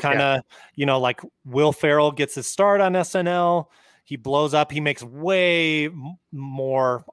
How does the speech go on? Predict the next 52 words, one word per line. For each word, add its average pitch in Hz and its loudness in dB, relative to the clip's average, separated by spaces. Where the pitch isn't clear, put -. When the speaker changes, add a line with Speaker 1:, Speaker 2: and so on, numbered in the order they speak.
Speaker 2:
off 123 0
of 120 -4
the 123 -10
movies 131 -4
that 117 -8
he's 110 -12
done 113 -8
and, 113 -10
and 143 -10
Speaker 1:
Yeah. 104 -8
Speaker 2:
the 113 -10
movie 139 -4
career 117 -6
he's 113 -6
branched 123 -4
out 117 0
to 117 -10
have. 123 -2
You 139 -6
kinda 156 0
wonder 139 4
if 131 0
from 135 -2
now 135 0
on, 131 2
you 123 -6
know, 123 -2
E 156 -2
S 139 -2
P 135 -8
N, 131 -4
we 131 -6
know 135 -2
they've 123 -4
been 123 -8
cutting 127 -6
costs 120 -4
for 120 -8
a 107 -6
while, 131 4
and 127 -2
they 131 0
didn't, 135 -2
they 135 0
didn't 139 0
extend 131 -2
Maria 123 -2
Taylor. 160 2
They 139 2
let 123 0
her 165 2
go, 156 4